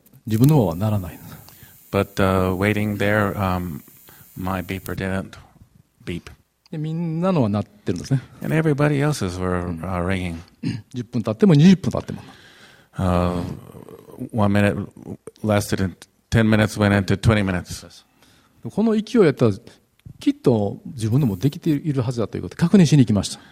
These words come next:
Speaker 2: And, uh, by now, mine should be done. So I went up to the counter to double check on it.
Speaker 1: で、もらったの四番で。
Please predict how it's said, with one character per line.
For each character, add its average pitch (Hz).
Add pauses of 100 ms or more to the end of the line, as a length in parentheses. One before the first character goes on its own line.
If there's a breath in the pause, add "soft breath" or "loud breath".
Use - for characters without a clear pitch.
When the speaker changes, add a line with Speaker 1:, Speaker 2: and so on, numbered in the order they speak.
(140 loud breath)
Speaker 2:
And, 101
uh, 95
by 120
now, 107
mine 104
should 107
be 101
done. 104
So 101
I 98
went 104
up -
to 98
the 95
counter 101
to 92 (300 loud breath)
double 101
check 107
on 85
it. - (640)
Speaker 1:
で、 143
も 208
ら 240
っ 196
た 160
の 135
四 120
番 85
で。 -